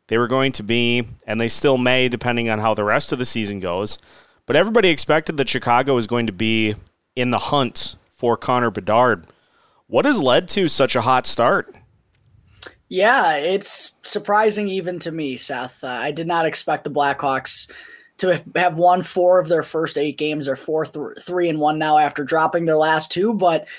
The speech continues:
Speaker 2: still they had a really competitive game on Thursday night against the Edmonton Oilers, supposed to be one of the best teams in the Western Conference this season. They're in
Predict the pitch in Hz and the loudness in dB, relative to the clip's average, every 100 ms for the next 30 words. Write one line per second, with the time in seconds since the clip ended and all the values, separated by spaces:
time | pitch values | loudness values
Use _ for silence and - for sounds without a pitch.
0 | - - - 240 196 190 180 165 190 208 | -20 -8 2 4 6 6 6 4 4 4
1 | 165 - 185 175 175 175 165 151 156 151 | 2 -8 -8 -4 -2 0 -2 -4 -4 -2
2 | 151 143 135 151 143 147 143 147 139 147 | -2 -2 -2 -4 -2 -2 0 0 2 0
3 | 147 - 147 143 147 143 139 139 151 151 | 0 2 2 2 -2 -2 0 2 2 2
4 | 147 143 - - 165 147 147 - 147 139 | 0 0 0 -2 -2 -2 -2 -4 -2 0
5 | 151 151 143 - _ - 135 165 165 - | 0 -2 -4 -10 _ -6 -2 2 2 2
6 | - 180 160 170 156 160 156 147 135 165 | -4 -4 0 0 2 2 2 -2 -2 2
7 | 170 165 170 - 165 - 175 170 160 165 | 2 0 -4 -2 -2 -2 -2 -2 0 0
8 | 160 - - - - - - 196 269 330 | -2 -6 -16 -18 -18 -16 2 4 4 0
9 | - _ _ _ _ _ _ 196 196 | -6 _ _ _ _ _ _ -2 -2